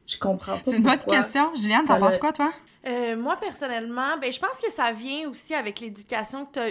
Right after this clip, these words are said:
Speaker 3: eue, l'entourage que t'as eu durant ta jeunesse. Euh, moi, c'est sûr que, euh,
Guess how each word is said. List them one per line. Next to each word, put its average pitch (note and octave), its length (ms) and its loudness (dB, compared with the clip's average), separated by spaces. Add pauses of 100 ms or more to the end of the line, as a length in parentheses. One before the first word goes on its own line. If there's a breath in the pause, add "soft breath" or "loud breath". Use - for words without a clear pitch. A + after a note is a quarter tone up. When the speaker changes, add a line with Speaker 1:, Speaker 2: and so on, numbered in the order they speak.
Speaker 3:
eue, A#3 240 -10
l'entourage A3+ 440 -6
que D#4+ 80 -10
t'as C4 180 -6
eu B3 160 -6
durant A3+ 240 -6
ta A3 180 -4
jeunesse. G#3 640 -8 (200)
Euh, G#3 200 -6
moi, A#3 160 -6
c'est B3 140 -10
sûr B3+ 200 -14
que, G#3+ 360 -8 (640 soft breath)
euh, F3+ 680 -10